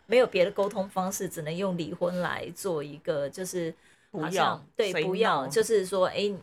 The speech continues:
Speaker 1: 我就是不要你去做这件事情，
Speaker 2: 逼你
Speaker 1: 我就用，
Speaker 2: 就范。
Speaker 1: 对。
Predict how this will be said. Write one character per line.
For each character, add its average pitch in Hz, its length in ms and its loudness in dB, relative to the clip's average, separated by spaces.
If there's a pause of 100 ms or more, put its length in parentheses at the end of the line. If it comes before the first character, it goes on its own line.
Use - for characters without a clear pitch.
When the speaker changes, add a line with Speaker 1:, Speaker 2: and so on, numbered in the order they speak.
(180)
Speaker 1:
我 180 140 -2
就 208 100 2
是 202 120 -4
不 180 80 -4
要 185 160 2
你 156 100 -8
去 - 140 -6
做 170 180 -2
这 156 140 -2
件 151 160 -4
事 156 160 -10
情， - 180 -12
Speaker 2:
逼 196 140 0
你 185 60 -2
Speaker 1:
我 180 120 -2
就 185 120 4
用， 156 80 8
Speaker 2:
就 135 60 0
范。 135 360 -2
Speaker 1:
对。 92 340 0